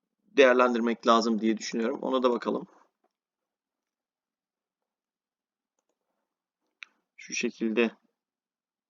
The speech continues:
bir yapı varsa hissede,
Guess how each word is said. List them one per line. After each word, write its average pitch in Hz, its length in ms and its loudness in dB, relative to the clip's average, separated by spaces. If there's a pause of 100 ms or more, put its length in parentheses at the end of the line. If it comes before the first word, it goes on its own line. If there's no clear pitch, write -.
(760)
bir - 180 -8 (320)
yapı 117 320 0
varsa 123 460 4 (1000)
hissede, 120 420 -4